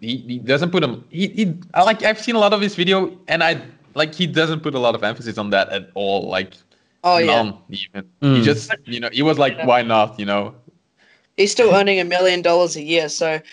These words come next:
Speaker 2: I don't really think he worries about that. I think he puts more effort into his videos. And he said something like fifty percent of his earnings is from YouTube ad revenue,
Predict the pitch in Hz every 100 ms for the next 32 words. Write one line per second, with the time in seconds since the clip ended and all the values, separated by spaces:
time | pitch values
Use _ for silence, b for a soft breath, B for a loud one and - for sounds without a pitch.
0 | B - 190 196 202 196 185 180 - 180
1 | 165 156 - _ 165 170 185 196 196 202
2 | 214 226 170 165 185 202 208 196 175 165
3 | 170 165 160 165 156 151 160 160 170 185
4 | 180 - B B B 190 202 233 226 240
5 | 220 214 190 - 208 202 196 196 185 175
6 | 170 160 170 170 170 170 - 165 160 170
7 | - 160 - 156 160 160 165 160 160